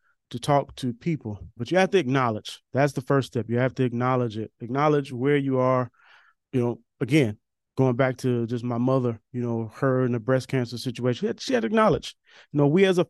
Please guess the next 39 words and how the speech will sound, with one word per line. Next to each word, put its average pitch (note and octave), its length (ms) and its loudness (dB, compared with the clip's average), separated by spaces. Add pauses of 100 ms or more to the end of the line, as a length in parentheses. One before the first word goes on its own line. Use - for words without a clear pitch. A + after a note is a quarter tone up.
family F#3+ 320 4
had B2+ 220 0
to B2+ 60 -6
acknowledge. A#2 400 -6
It's D3 100 -12
a - 20 -16
tough G#3+ 220 4
pill G#3 200 4
to C3 60 -2
swallow, D#3 480 -2 (280)
of - 100 -20
course, F3+ 420 0 (400)
you C3+ 140 -6
know, C3 120 -2
because C#3 460 -2
that C3+ 240 0
C - 220 -4
word, C#3+ 400 0
nobody D3 540 0
ever D3+ 160 0
wants C#3 280 -2
to B2+ 100 -8
hear C3+ 420 -4 (440)
that B2 180 -6
their B2+ 120 -2
family C#3 380 2
member B2 440 -2
is A#2 320 -4
dealing C3 320 0
with A2 180 -4
that, G2+ 120 -4
especially A#2+ 360 -6
your G2 100 -6
mother, A2 280 -2 (480)
<laughs> D#3 140 -4
especially - 440 -8
your A2+ 80 -4
mom. C#3 320 0
So, B2 240 -4